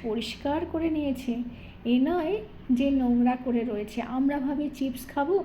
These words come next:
কি জানি নোংরা তেল, নোংরা আলু, কিন্তু না, ভাইটা ভালো করে আলুটা ধুয়ে নিয়েছে, দিয়ে একটা হাতে চারটে করে আলু ঘষছে। খুব ভালো লাগছে দেখে। সত্যি কথা বলতে কি, এত কাছ থেকে কখনো দেখিনি,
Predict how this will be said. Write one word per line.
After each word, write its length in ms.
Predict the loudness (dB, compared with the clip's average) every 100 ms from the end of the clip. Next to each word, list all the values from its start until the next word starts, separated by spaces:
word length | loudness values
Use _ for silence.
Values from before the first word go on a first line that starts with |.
| -4 -16 -6
কি 80 | 0
জানি 260 | 2 4 2
নোংরা 420 | 2 2 2 0
তেল, 460 | 0 -2 0 0
নোংরা 440 | 0 2 2 2 2
আলু, 240 | 2 0 -2 0
কিন্তু 280 | 2 4
না, 400 | 4 4 2 -4 -8 -14 -16 -8 0
ভাইটা 300 | 2 2 -2
ভালো 480 | -2 0 2 0 0
করে 200 | 0 0
আলুটা 360 | 0 -2 -2
ধুয়ে 300 | -2 2 4
নিয়েছে, 480 | 4 4 0 -6 -8 -8 -14 -18 -18 -18 -14 -2
দিয়ে 280 | 0 2 0 -4 -14 -20 -10 -4
একটা 360 | -4 -4 -2
হাতে 420 | -2 -2 -2 -2 -2
চারটে 420 | 0 -2 -2 -4 -4
করে 280 | 0 0
আলু 320 | 2 2 2 0 -2
ঘষছে। 480 | -6 -8 -10 -8 -8 -10 -16 -18 -18 -4
খুব 220 | 0 0
ভালো 280 | 0 0 2
লাগছে 380 | 2 2 2 0
দেখে। 380 | -2 -4 -8 -10 -8
সত্যি 260 | -6 -4 0
কথা 220 | 2 4
বলতে 320 | 2 2 0
কি, 200 | -2 -4 -6 -10 -18 -4
এত 240 | -4 -2 -4
কাছ 200 | -2 -2 -4
থেকে 260 | -2 -2 0
কখনো 360 | 0 0 -2 -2
দেখিনি, 500 | -2 -2 -2 -4 -4